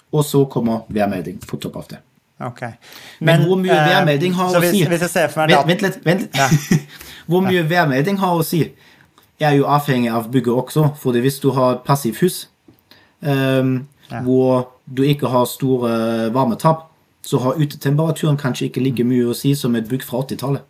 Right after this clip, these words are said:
Speaker 1: ikke sant? Så det,
Speaker 2: Nei.
Speaker 1: derfor er det alltid vanskelig å bare si sånn, eh, fåtall. Det er alltid,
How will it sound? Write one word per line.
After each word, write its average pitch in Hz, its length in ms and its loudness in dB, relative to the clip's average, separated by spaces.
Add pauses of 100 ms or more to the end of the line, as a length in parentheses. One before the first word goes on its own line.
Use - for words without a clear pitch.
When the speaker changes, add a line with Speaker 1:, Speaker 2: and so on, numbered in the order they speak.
Speaker 1:
ikke 113 160 -8
sant? 131 200 -4 (180)
Så 127 100 -10
det, 127 240 0 (220)
Speaker 2:
Nei. 117 140 -12 (200)
Speaker 1:
derfor 156 220 2
er 160 140 4
det 156 100 0
alltid 180 260 0
vanskelig 170 480 0
å 156 120 0
bare 139 280 0
si 139 280 0
sånn, 123 360 0
eh, 120 260 0
fåtall. 120 380 -4
Det 147 80 0
er 131 60 0
alltid, 160 400 0